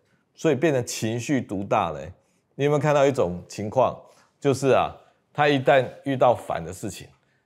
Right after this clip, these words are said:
然后他就很脾气很暴躁，哦，然后突然生气，突然产生暴力，这就是血清素太低的一种，一种，呃，不稳定的状态啊。那如果血清素太高呢？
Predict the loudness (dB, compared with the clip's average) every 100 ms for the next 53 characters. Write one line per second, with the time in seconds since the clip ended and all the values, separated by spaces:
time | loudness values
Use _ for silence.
0 | _ _ -4 0 2 4 2 0 -10 -16
1 | -14 -10 -8 -8 -12 -14 -4 -2 -2 -2
2 | -10 -12 _ _ _ _ _ -18 -12 -2
3 | 0 0 0 0 0 -2 -2 -2 -10 -14
4 | -16 _ _ _ _ _ -2 0 -2 -8
5 | -2 -2 0 2 2 2 -6 -16 -18 _
6 | _ _ -4 -2 -2 -4 -6 -8 -8 -8
7 | -8 -6 -6 -2 -4 -4 -8 -8 -8 -8
8 | -10 -14 -18 _ _ -14 -10 -10 -12 -18
9 | -20 _ _ _ -20 -10 -6 -6 -8 -8
10 | -8 -8 -4 -4 -4 -12 -18 -18 -20 _
11 | _ _ -2 2 4 2 0 -4 -4 -6
12 | -4 0 0 2 0 0 -4